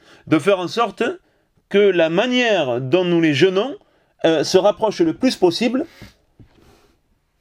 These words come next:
du fait de jeûner pendant le mois sacré du Ramadan.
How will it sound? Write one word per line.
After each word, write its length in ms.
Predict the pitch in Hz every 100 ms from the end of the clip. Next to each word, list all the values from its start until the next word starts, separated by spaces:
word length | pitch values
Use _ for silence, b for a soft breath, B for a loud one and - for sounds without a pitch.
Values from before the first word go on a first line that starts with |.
| _ _ _
du 260 | 131 120 196
fait 180 | 208
de 120 | 156 156
jeûner 480 | 143 190 185 392 - _ _
pendant 260 | 240 226 247
le 100 | 202
mois 140 | 202
sacré 300 | 196 - 247
du 80 | 220
Ramadan. 420 | 226 226 240 160